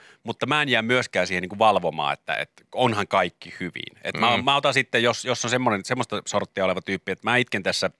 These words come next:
Speaker 1: ja sanoo suorilta, että ei, ei tässä ole mikään, niin mä en ala kyllä kaivamaankaan. Et, no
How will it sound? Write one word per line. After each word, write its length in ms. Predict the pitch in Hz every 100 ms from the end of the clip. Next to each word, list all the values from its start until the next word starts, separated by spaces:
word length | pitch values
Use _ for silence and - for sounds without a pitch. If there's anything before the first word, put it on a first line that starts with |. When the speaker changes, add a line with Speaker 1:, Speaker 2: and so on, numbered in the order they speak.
| -
Speaker 1:
ja 80 | 101
sanoo 260 | 127 110
suorilta, 360 | 107 110 95 85
että 180 | - - -
ei, 100 | 165
ei 220 | 190 262
tässä 280 | 330 - 214
ole 80 | 170
mikään, 480 | 139 - 98 85 -
niin 120 | 101
mä 100 | 170
en 100 | 180
ala 120 | 107
kyllä 220 | - 101
kaivamaankaan. 880 | - 98 92 82 80 76 - - 78 - _
Et, 140 | 87 - _
no 100 | 104